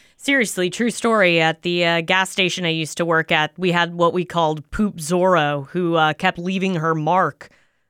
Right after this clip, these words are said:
quite literally on the wall. I will remember at one point distinctly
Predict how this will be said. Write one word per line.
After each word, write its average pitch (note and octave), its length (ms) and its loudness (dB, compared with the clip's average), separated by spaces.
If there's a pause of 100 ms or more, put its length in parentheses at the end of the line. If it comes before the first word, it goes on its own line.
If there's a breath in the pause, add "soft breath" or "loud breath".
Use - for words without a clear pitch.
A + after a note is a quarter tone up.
(240)
quite F3 200 0
literally E3+ 500 2
on E3+ 160 4
the F3 80 4
wall. E3 540 4 (480)
I D#3+ 140 2
will E3 200 0
remember F3+ 640 4
at F3 140 4
one F3+ 260 0
point G#3 280 0
distinctly F3+ 760 -2